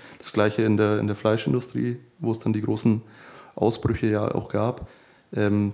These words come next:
das, also, ja, ist generell die Frage, welche Arbeit macht, macht ein Mensch freiwillig?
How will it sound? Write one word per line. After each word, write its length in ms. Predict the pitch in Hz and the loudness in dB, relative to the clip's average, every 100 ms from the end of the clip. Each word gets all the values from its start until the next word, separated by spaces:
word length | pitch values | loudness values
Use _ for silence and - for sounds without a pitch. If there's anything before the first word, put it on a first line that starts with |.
| - - | -6 -8
das, 560 | 107 - - - - | -8 -10 -16 -20 -8
also, 320 | - 101 98 - | -4 -2 -2 -2
ja, 280 | 104 113 110 - | -2 -2 -4 -8
ist 120 | - | -2
generell 260 | - 127 123 | 4 4 4
die 80 | 110 | 2
Frage, 400 | 110 101 104 - - - _ - _ | -2 0 -2 -4 -12 -20 _ -20 _
welche 300 | 107 110 - | 0 4 4
Arbeit 320 | 101 110 107 | 4 2 0
macht, 180 | 110 107 117 113 - - | 0 -4 -6 -8 -10 -8
macht 300 | 113 107 - | -4 -4 -2
ein 140 | 107 104 | 0 2
Mensch 180 | 110 | 0
freiwillig? 640 | - 113 127 139 139 - | 2 2 2 2 0 -4